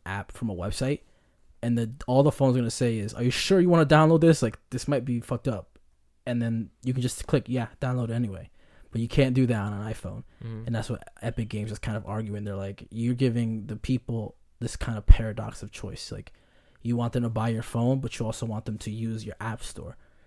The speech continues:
Speaker 1: If there was really a choice in that manner, you can give them a choice of, "Hey, using our app store is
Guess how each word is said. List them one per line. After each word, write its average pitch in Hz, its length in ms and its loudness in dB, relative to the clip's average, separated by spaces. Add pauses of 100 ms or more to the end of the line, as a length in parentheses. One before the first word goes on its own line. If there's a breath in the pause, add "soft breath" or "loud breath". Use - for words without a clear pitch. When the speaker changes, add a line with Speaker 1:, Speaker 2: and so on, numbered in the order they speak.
(180 soft breath)
Speaker 1:
If 117 180 -4
there 127 160 0
was 123 240 -2
really 120 420 0
a 113 60 -2
choice - 640 -6 (400)
in 131 140 0
that 123 180 0
manner, 127 480 0
you 117 220 -2
can 127 260 -4 (160)
give 131 220 0
them 127 180 2
a 117 60 -2
choice 117 360 -4
of, 110 120 -12 (140)
"Hey, 113 260 -2 (440 soft breath)
using 127 320 0
our 123 120 0
app 123 200 -4
store 147 380 -2
is 113 240 -8